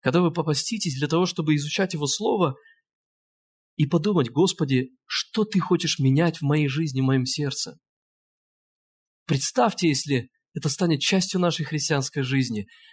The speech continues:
как радикально это будет менять наши отношения с Богом, наши отношения с людьми. Мы не сможем не заметить этих изменений в церкви.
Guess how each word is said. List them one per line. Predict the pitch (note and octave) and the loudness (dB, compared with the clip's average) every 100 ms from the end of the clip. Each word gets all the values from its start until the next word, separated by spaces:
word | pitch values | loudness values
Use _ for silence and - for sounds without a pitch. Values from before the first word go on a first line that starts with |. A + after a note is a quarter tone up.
| _ - | _ -4
как | - D#3+ | 0 2
радикально | D3 C#3+ - F3 E3 C3+ | 2 0 0 2 2 2
это | B2+ | 2
будет | A#2+ C3+ C3 | 0 0 2
менять | B2+ C3 B2+ - _ _ _ | 2 2 0 -4 _ _ _
наши | D#3+ D3+ D3 | -4 -2 -2
отношения | D3 C3 C#3+ B2+ | -2 0 0 0
с | - | 2
Богом, | C3 B2 C3 | 0 0 -2
наши | D3 D3 | -2 -2
отношения | C#3 C#3 C#3+ C3 | -2 -4 -2 -2
с | - | -2
людьми. | C3 A#2 A#2 G#2+ _ - - _ _ _ _ _ _ _ _ _ _ | -4 -2 -6 -6 _ -20 -20 _ _ _ _ _ _ _ _ _ _
Мы | C#3+ F3+ | 6 6
не | |
сможем | F3+ G3 G3+ F#3 | 6 6 8 8
не | F3+ | 8
заметить | D#3+ E3 F3 E3+ C#3+ | 6 6 6 4 0
этих | C#3 B2+ | -2 -4
изменений | C3 B2 B2 C3 B2+ | -2 2 4 4 4
в | - | 0
церкви. | D3+ C#3+ C#3+ A#2 | 0 0 -2 -6